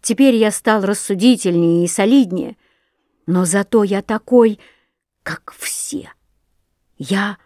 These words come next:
посредственность. Мне скучно жить. О, как вы жестоко поступили со мной!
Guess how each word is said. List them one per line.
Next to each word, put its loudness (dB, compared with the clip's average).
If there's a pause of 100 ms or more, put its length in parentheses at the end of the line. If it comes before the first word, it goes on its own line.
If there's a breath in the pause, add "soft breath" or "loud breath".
(640)
посредственность. -4 (680)
Мне -4
скучно 0
жить. 2 (1080)
О, -4 (240)
как -10
вы -6
жестоко -8
поступили -8
со -6
мной! 0